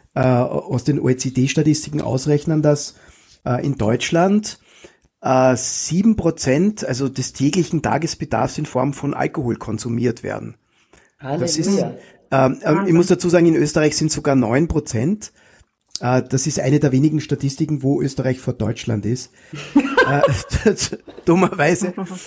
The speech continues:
Speaker 1: Äh, aber wenn man, wenn man sich das jetzt mal durchdenkt, nicht? Also wenn ich jetzt, äh, sozusagen von heute auf morgen auf Alkohol verzichten würde, also ich bin jetzt sozusagen, äh, ein Durchschnittsmensch bei diesen sieben Prozent, dann würde das hochgerechnet im Jahr eben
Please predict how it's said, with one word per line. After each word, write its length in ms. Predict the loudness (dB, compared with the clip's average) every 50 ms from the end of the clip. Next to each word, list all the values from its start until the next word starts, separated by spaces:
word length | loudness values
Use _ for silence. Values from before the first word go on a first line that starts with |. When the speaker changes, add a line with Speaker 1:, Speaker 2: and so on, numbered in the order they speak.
| -2 -2 -2 0 -2
Speaker 1:
Äh, 260 | 0 2 2 2 2 0 -4 -10 -8
aber 240 | -4 0 2 2 4
wenn 100 | 4 4
man, 200 | 4 4 2 2
wenn 100 | 0 0
man 80 | 0 -2
sich 100 | -4 -2
das 140 | -2 -2 -2
jetzt 180 | -4 -4 -4
mal 100 | -4 -2
durchdenkt, 520 | 2 2 2 2 2 0 -4 -4 -4 -2 -4
nicht? 180 | -4 -2 -2
Also 200 | -2 -2 0 2
wenn 120 | 2 2 2
ich 100 | 2 2
jetzt, 300 | 0 0 0 -4 -6 -8
äh, 180 | -6 -6 -6
sozusagen 500 | -6 -4 -6 -4 -2 0 2 2 0 0 -4 -10 -20 -20 -20 -20 -12
von 240 | -4 -2 0 0 2
heute 220 | 2 0 0 0
auf 100 | -2 0
morgen 440 | 0 2 2 4 4 4 4 2 0 -4 -12 -20 _ _ _ _ -4
auf 200 | -4 -2 -2 -2
Alkohol 420 | -4 -4 -2 -2 0 0 0 0
verzichten 580 | -2 -6 -8 -6 -6 -8 -6 -6 -6 -6 -4 0
würde, 400 | 4 4 4 6 6 4 4 2
also 160 | 0 -2 -6
ich 80 | -6
bin 120 | -2 -2 -2
jetzt 300 | -2 -4 -8 -10 -10 -12
sozusagen, 420 | -14 -14 -10 -8 -6 -6 -6 -6 -10 -14 -20 -20 _ _ -8
äh, 140 | -8 -8 -6 -6 -8
ein 200 | -8 -8 -8 -10 _ _ -4
Durchschnittsmensch 800 | -2 -2 -2 -2 -4 -6 -4 -2 -2 0 0 0 -2 -4 -6 -8
bei 80 | -6
diesen 220 | -6 -6 -6 -8 -8
sieben 240 | -8 -8 -10 -8
Prozent, 480 | -8 -8 -6 -4 -4 -4 -4 -4 -6 -10 -18 -20 -20 -20 -10 _
dann 180 | -2 0 2 4
würde 160 | 4 4 6
das 200 | 4 4 2 2
hochgerechnet 520 | 0 -2 0 2 2 2 4 4 2 2 4
im 100 | 4 4
Jahr 440 | 4 4 4 4 4 2 0 -4 _ -20 -20 -20 -20 -20 -20 _ -20 -8 0 2
eben 400 | 4 6 6 6 4 2 0